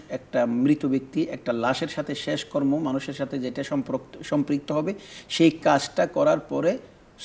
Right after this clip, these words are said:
চল্লিশ কদম যাওয়ার যখন সময় পার হয়ে যাবে, তখন দুইজন ফেরেশতা আসবে। আমাদের এখানে কেউ কেউ বলে, "হুজুর, কবরের মধ্যে ফেরেশতা আসবে, কারো যদি কবরেই না থাকে?" এটা কবর অর্থ এটা নয়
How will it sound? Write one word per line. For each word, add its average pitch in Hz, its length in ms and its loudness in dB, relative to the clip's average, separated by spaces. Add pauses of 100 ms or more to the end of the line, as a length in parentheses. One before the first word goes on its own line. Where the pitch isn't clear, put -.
(100)
চল্লিশ 175 460 6
কদম 156 260 4
যাওয়ার 139 320 6
যখন 143 280 -2
সময় 147 420 0 (120)
পার 127 200 0
হয়ে 151 220 6
যাবে, 165 320 4 (420)
তখন 139 320 -2
দুইজন 147 420 0
ফেরেশতা 123 400 -10
আসবে। 127 260 -16 (720)
আমাদের 135 300 0
এখানে 147 260 0
কেউ 147 180 -2
কেউ 147 140 -4
বলে, 139 160 0
"হুজুর, 156 380 0 (560)
কবরের 175 320 4
মধ্যে 180 240 2
ফেরেশতা 196 420 0
আসবে, 151 280 -2
কারো 156 260 0
যদি 165 180 -2 (120)
কবরেই 175 360 8
না 175 140 4
থাকে?" 175 280 -4 (580)
এটা 160 200 0 (120)
কবর 139 360 6 (140)
অর্থ 147 260 0
এটা 185 340 6
নয় 190 280 6